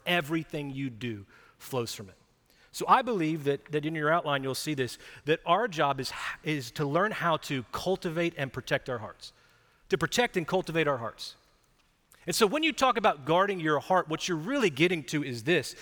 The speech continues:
that you learn to cultivate your heart and protect your heart.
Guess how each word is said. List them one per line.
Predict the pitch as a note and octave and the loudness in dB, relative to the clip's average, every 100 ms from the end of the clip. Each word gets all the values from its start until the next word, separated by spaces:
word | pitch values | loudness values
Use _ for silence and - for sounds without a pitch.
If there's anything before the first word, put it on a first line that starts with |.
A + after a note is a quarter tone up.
| - - | -12 -4
that | D#3+ - | -2 0
you | A#3 C4+ | 0 4
learn | G#3 F#3+ | 4 2
to | - D3+ | -2 -4
cultivate | - F3 G#3+ B3 G#3 A3+ | 0 2 2 0 0 0
your | F3+ G3+ | 2 0
heart | F3+ F3 F3 G#3+ - - - | 2 2 2 0 -10 -20 -2
and | D#3+ F3 - | 2 2 -2
protect | D3+ - G#3 - - | -6 2 0 0 -4
your | B2 | -4
heart. | G2 F#2 | -6 -12